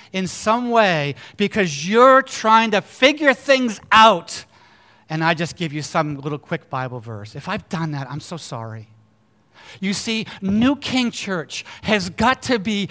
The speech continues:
a safe place to doubt. It's gotta be a safe place to struggle with our faith.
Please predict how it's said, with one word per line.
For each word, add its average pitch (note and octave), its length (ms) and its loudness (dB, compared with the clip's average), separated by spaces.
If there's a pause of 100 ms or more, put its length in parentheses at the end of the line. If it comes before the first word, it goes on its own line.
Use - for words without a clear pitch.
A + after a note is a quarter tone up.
(140)
a G#3 160 0
safe B3 540 -2 (200)
place G3 500 -8 (200)
to F3+ 80 -12
doubt. G#3 640 -8 (280)
It's - 180 -4
gotta A3+ 260 2
be A#3+ 180 0
a A3 60 0
safe A#3+ 480 -2 (160)
place A3 480 0 (160)
to - 80 -2
struggle B3 520 2
with A3+ 160 2
our G3+ 140 2
faith. E3+ 400 -2